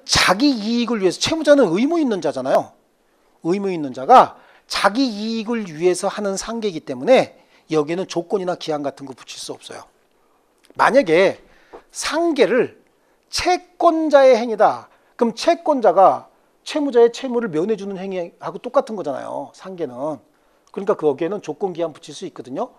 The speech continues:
근데 채무자가 자기 채무를 면하는 행위라고 보는 거예요. 물론 동시에 채권도 소멸하잖아요. 그러니까 상계에는 제한이 굉장히 많이 따라요. 채무자는 채무를 변제할 의무가 있는 자잖아요.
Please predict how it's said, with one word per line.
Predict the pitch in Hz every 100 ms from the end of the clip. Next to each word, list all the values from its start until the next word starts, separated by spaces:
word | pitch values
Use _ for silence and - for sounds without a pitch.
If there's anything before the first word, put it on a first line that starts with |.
| _ _ -
근데 | 196 170
채무자가 | - - 339 208 170 226 - - _ - _ _
자기 | - - 202 302
채무를 | - 294 285 294 226
면하는 | 165 185 185 180
행위라고 | 175 165 135 127
보는 | 123 127
거예요. | 110 110 110 _ _ _ _ _ -
물론 | 160 240 311
동시에 | 160 170 240
채권도 | - - 311 262
소멸하잖아요. | - 214 175 214 156 123 160 135 _ _ _ _ _
그러니까 | 143 135
상계에는 | 160 - 269 214 147 175
제한이 | - 135 135 156
굉장히 | - 123 135 120
많이 | 110
따라요. | - - - - - _ _ _ _ _ _ _ _ _ _ _ _ _ -
채무자는 | - 254 220 220
채무를 | 240 226 220
변제할 | 165 151 180 160
의무가 | 143 170 185
있는 | 139 139
자잖아요. | 131 123 127 226 160